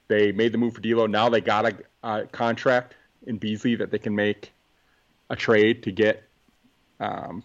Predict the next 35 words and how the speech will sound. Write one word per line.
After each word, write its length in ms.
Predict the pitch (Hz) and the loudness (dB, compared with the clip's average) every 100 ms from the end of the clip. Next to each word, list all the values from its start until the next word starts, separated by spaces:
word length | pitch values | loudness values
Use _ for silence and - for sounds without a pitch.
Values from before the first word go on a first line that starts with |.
| _ | _
Aaron 240 | - 117 110 | 0 2 2
Gordon. 280 | 113 120 120 | 2 2 0
I'm 100 | 151 | 2
not 140 | 156 | 2
saying 220 | - 135 120 | 2 0 2
that, 180 | 117 | 0
uh, 220 | - 143 131 | -2 -4 -4
this 220 | 127 - | -4 -4
is 80 | 110 | -4
a 80 | |
deal 280 | 98 107 110 | -2 2 2
I 80 | 104 | 2
would 120 | 98 | 0
necessarily 500 | 98 92 110 95 87 _ _ _ - | -2 -6 -4 -4 -6 _ _ _ -2
advocate 380 | 123 131 165 | 0 2 2
for, 260 | 175 180 175 _ _ _ _ _ - | 2 -2 -4 _ _ _ _ _ -6
um, 320 | 110 101 95 | -2 0 -2
because 380 | 95 107 87 - _ _ - | -6 -10 -10 -20 _ _ -12
I 80 | - | -6
think 160 | 110 98 | -4 -2
Beasley's 360 | 107 95 95 | -2 0 -2
still 200 | - 120 | 0 0
a 40 | 98 | 2
better 220 | 101 92 | 2 -2
shooter, 400 | - 117 113 127 | -2 0 2 2
and 80 | 98 | 2
that's 160 | 92 | 0
what 100 | 107 | -4
we 120 | 87 90 | -4 -6
would 180 | 85 | -6
need 280 | 82 95 110 | -6 -2 0
out 120 | 110 113 | 2 2
of 40 | |
that. 260 | 117 - - | 0 -2 2
But 320 | 123 98 - | 4 4 -2